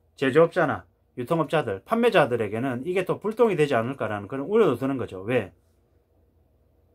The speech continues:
김장을, 김치를 집에서 해먹는 사람들보다 사먹는 사람들이 되게 많은데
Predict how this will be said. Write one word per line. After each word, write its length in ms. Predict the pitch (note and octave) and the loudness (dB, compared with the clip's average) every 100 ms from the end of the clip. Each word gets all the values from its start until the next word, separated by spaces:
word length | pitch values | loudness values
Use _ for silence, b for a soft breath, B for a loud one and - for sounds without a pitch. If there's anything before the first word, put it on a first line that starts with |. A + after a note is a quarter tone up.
| _ _ - | _ _ -8
김장을, 600 | B2+ C#3 E3+ D3 D#3 - - | -2 4 4 4 -4 -10 -12
김치를 480 | G3 - D#3+ F#3+ - _ _ - | -10 -4 -2 -2 -8 _ _ -6
집에서 300 | G#3 F#3 E3 | 0 2 2
해먹는 400 | F#3+ G#3 G#3+ G3 | -2 -2 -2 2
사람들보다 640 | E3 C3+ C3 A#2 D3+ D3+ | 4 4 0 -2 0 -2
사먹는 440 | - G3+ G#3+ G3+ | 0 -2 0 -2
사람들이 380 | D#3 C3 B2+ C#3 | 0 0 -2 -6
되게 220 | A#2 G2+ | -6 -6
많은데 600 | - F#2 A2+ A#2+ G2+ G#2 | -4 -4 -4 -4 -4 -6